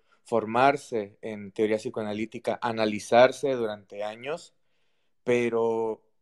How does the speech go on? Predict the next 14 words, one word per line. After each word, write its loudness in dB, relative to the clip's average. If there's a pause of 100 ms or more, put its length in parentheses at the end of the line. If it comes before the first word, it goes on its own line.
(300)
pues, -10
si -12
no -2
se -6
formó -2
con 0
alguien -4
de -2
la 4
ipa, 0 (720)
pues, -6
no -2
es -2
psicoanalista. -8